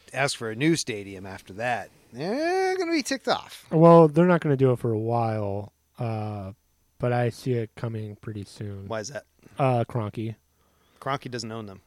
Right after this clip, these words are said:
Speaker 2: I know, but because of that fiasco,
Speaker 1: Oh, okay.
Speaker 2: the Blues will be like, "Hmm, let's hold off for a while." But I, I bet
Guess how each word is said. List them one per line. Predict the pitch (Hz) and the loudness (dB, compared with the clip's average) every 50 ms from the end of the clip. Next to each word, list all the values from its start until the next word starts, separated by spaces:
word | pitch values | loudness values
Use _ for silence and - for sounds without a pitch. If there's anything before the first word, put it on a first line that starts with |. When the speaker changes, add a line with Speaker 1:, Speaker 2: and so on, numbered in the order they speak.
| _ _ | _ _
Speaker 2:
I | - 151 135 | -2 2 4
know, | 143 147 139 117 104 104 - _ _ _ - | 4 4 4 2 -2 -6 -10 _ _ _ -4
but | 139 123 117 - - | -2 -2 -2 -2 -4
because | - 117 - 139 120 113 | -6 -2 0 0 0 0
of | 117 | 0
that | 120 127 147 - | 0 0 0 0
fiasco, | - - 123 110 107 104 - - - 120 107 101 101 | -2 -6 -6 -6 -6 -8 -10 -6 -4 -4 -2 -2 0
Speaker 1:
Oh, | 143 156 165 170 165 160 160 151 139 135 135 | 2 4 6 6 6 6 4 4 2 2 0
okay. | 135 127 - 117 98 | -2 -2 -2 -4 -2
Speaker 2:
the | 95 | 0
Blues | 139 127 135 127 123 120 117 110 - - | 2 4 6 6 6 4 4 0 -2 -2
will | 113 107 | -2 -2
be | 110 110 | -2 -2
like, | 107 107 104 104 - - _ | -4 -4 -6 -8 -10 -12 _
"Hmm, | - 151 151 139 135 131 123 | -6 -4 -4 -2 -4 -4 -4
let's | 123 123 - - | -4 -6 -6 -4
hold | - 139 127 | -2 0 2
off | 127 127 123 - | 4 4 2 2
for | - - | 0 -2
a | 110 | -2
while." | 113 120 117 113 110 | 0 2 2 0 0
But | 117 117 120 117 113 - | -2 -2 -2 -4 -6 -6
I, | - 135 135 | -4 0 0
I | 143 | 0
bet | 135 131 147 139 139 131 123 117 | 2 2 2 4 4 4 2 0